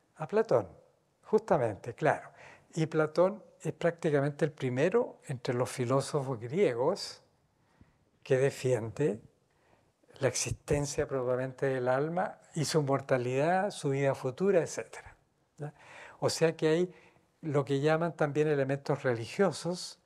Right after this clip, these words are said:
digamos, que entran, eh, y que esto pasó, parece, también muy rápido a través de los pitagóricos, porque se ha-, se habla incluso órfico-pitagórico, ¿no es verdad?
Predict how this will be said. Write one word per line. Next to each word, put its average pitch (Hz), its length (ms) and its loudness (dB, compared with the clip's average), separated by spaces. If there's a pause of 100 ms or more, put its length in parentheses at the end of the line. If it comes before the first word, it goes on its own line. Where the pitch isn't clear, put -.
(580)
digamos, 127 440 0
que 127 320 0 (380)
entran, 175 600 2 (500)
eh, 127 400 2 (560)
y 196 200 4
que 233 360 0
esto - 540 2 (320)
pasó, 165 340 2
parece, 165 380 0
también 131 340 0
muy 147 160 -2
rápido 151 500 2
a 143 60 0
través 120 240 0
de 123 60 0
los 131 140 -2
pitagóricos, 151 800 0
porque 131 320 0 (220)
se - 180 2
ha-, 147 200 2
se - 140 2
habla 180 200 2
incluso 190 500 -2
órfico-pitagórico, 180 1500 0 (220)
¿no 135 100 -4
es 120 60 -6
verdad? 175 360 2